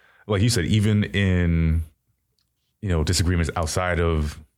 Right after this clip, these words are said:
our marriage, I do find that it's easier for me, but it's probably because I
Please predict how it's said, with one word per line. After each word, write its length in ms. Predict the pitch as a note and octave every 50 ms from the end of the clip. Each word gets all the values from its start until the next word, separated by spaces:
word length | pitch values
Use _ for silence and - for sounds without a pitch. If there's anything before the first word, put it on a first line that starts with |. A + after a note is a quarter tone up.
| _ _ _ _ -
our 120 | F2+ E2 D2
marriage, 640 | D2 E2+ G2 G#2 F#2+ E2+ D#2 D#2 D2 - - - -
I 80 | G#2+
do 180 | F2+ D#2 G#2 G2
find 320 | - - F#2 E2+ E2 D#2
that 80 | D#2+ D#2
it's 140 | D#2 D#2 - -
easier 520 | - G2 F#2+ F2 E2+ F2+ F#2 F2+ F#2 F#2+
for 200 | F#2 - - A2
me, 200 | F#2+ F#2 G2 G2
but 180 | G2 F#2 G2+ G#2
it's 80 | G2+ -
probably 460 | - G#2+ A2+ A2 G2 G2+ G#2+ G#2+ G#2
because 480 | F#2+ G#2+ G#2 - G#2+ G2+ G2 F#2 F#2 F#2+
I 380 | - - F2+ F2 F2 F2 E2+